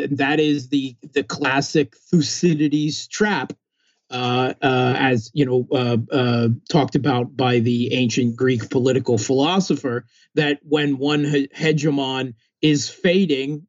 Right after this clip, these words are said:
and another hegemon is rising, or w-, that's the way the U S interprets the situation, that conflict is inevitable. And they believe that, and they are preparing for that.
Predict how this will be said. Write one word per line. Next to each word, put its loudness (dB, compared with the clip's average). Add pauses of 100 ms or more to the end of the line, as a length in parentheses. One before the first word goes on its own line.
and -8
another 0 (120)
hegemon 0
is 0 (160)
rising, 0
or -14
w-, -12 (160)
that's -2
the 4
way 2
the -2
U 0
S -2
interprets 2
the -2
situation, 0 (280)
that -2
conflict -2
is 2
inevitable. 0 (100)
And 0
they 2
believe 0
that, -16 (100)
and 0
they 0
are -2
preparing 0
for -6
that. -6